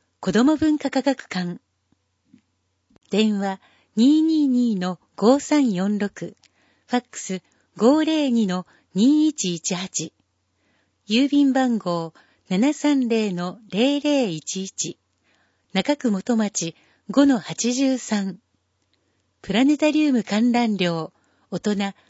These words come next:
五百十円、高校生、高校生相当年齢、シニア二百五十円。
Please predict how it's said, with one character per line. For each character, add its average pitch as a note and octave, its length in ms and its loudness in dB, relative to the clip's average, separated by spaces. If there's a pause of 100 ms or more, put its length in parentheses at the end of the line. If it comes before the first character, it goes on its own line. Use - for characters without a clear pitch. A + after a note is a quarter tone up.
(140)
五 E3+ 100 -2
百 C#4 300 0
十 C#4 320 0
円、 F3+ 340 -6 (540)
高 D4 240 2
校 D4 240 0
生、 E3+ 400 -4 (260)
高 D4+ 220 2
校 D#4 240 -2
生 G3+ 240 -2
相 A#3+ 280 0
当 B3+ 220 0
年 A#3+ 300 0
齢、 D#3 320 -8 (400)
シ C#4+ 220 2
ニ G#3 240 2
ア F3 160 -10 (340)
二 F3+ 80 0
百 B3 260 -2
五 C#4+ 140 2
十 C#4 140 -2
円。 E3 420 -4